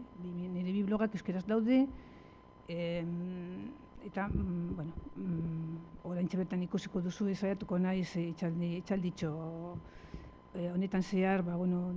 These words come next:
deskribapen txiki bat egiten, eta gainera, honetaz gain, ba, ausartu egin naiz, em,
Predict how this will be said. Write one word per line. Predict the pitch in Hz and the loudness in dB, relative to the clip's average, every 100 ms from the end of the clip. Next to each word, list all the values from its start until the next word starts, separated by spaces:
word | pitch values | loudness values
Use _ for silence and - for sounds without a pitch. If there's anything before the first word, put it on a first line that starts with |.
| 180 | -2
deskribapen | 175 - 202 180 185 175 | -2 2 2 2 2 0
txiki | - 180 | 2 0
bat | 175 175 | 0 4
egiten, | 214 226 240 233 233 - - - - - - - - - - | 4 6 8 8 8 4 -12 -14 -14 -14 -16 -18 -18 -6 2
eta | 247 240 | 6 8
gainera, | 233 226 220 226 | 10 8 8 4
honetaz | 180 185 190 185 | 2 0 0 2
gain, | 196 196 196 190 | 6 4 4 -2
ba, | 175 165 170 170 165 165 160 165 - - - - - - - 57 - - | -2 -2 -4 -4 -2 -4 -4 -6 -8 -18 -18 -20 -20 -20 -16 -14 -12 -2
ausartu | 180 175 240 226 196 | 0 4 4 6 4
egin | 185 | 6
naiz, | 185 196 214 208 - 170 | 6 6 4 2 -8 -6
em, | 160 156 165 170 170 170 170 185 | -4 -2 -2 -4 -4 -4 -4 -6